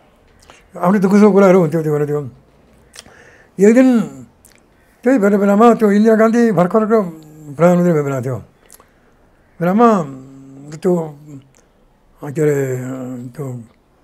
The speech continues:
राजबहादुर चाहिँ एक्कासी इन्डियामा त्यो संसदीय मन्त्री मान्छे राजदूत बनाएर पठाइदियो इन्दिरा गान्धीले।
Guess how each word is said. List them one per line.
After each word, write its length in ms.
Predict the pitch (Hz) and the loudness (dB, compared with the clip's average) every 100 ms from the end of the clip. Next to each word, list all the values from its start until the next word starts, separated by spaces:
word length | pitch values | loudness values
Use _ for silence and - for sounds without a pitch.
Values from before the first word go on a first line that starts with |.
| _ _ _ - | _ _ _ 0
राजबहादुर 460 | 160 190 180 175 175 | 4 6 6 4 2
चाहिँ 360 | 165 190 175 | 0 -2 -2
एक्कासी 260 | 185 185 175 | 0 2 2
इन्डियामा 440 | 185 175 175 175 | 2 2 2 0
त्यो 100 | 170 | 0
संसदीय 320 | 160 180 160 175 | 0 0 0 0
मन्त्री 240 | 165 165 | 0 -2
मान्छे 320 | 160 160 170 180 - - _ - | -2 -2 -2 -4 -10 -20 _ 0
राजदूत 360 | 165 165 160 | 2 2 0
बनाएर 140 | 147 143 | -2 -4
पठाइदियो 300 | 135 131 175 | -4 -4 -4
इन्दिरा 240 | 131 123 | -4 -6
गान्धीले। 220 | 113 104 | -8 -12